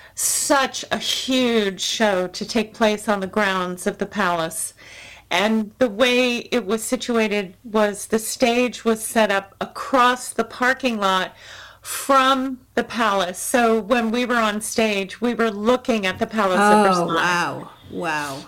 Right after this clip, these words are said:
Speaker 1: And there were a hundred thousand people in between us, you know, in, in the, in the audience that night. And I remember, um, so vividly,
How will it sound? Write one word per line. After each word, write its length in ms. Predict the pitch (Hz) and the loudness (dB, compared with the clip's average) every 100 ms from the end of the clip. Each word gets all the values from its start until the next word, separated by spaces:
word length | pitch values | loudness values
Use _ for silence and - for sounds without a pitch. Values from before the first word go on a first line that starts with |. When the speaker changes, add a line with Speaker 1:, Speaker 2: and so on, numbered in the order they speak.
| - | -2
Speaker 1:
And 160 | 269 262 | 2 2
there 140 | 254 | 4
were 340 | 240 226 214 - | 4 6 4 2
a 80 | 220 | -2
hundred 380 | 247 233 254 | 0 0 0
thousand 480 | 240 202 196 208 208 | 2 2 2 0 -4
people 600 | - 226 208 185 175 175 - _ _ _ _ _ - | -2 -2 0 0 0 -6 -12 _ _ _ _ _ 0
in 140 | 254 | 0
between 540 | 226 226 - 254 214 180 | 0 -4 0 0 2 0
us, 360 | 147 220 - | -2 -4 -4
you 100 | 269 | 0
know, 160 | 220 208 | 2 0
in, 240 | - 220 | 0 -2
in 260 | 208 - 214 | 0 -2 0
the, 440 | 214 202 185 185 - | 0 -2 -4 -4 -2
in 100 | 214 | 0
the 120 | 202 | 2
audience 640 | 190 185 170 185 - - - - - - | 2 0 -4 -8 -12 -14 -16 -20 -16 -4
that 300 | 202 208 - | 0 0 -2
night. 340 | 214 190 180 - | -2 0 -2 0
And 120 | 220 | 0
I 80 | 214 | 2
remember, 840 | 226 226 254 262 220 185 180 185 | 2 2 2 0 2 2 0 -2
um, 480 | - 202 185 180 - | -2 0 -2 -4 -8
so 500 | - - 262 233 233 | -8 0 2 4 2
vividly, 800 | 208 220 214 214 196 180 170 180 | 2 0 2 -2 0 0 -2 -8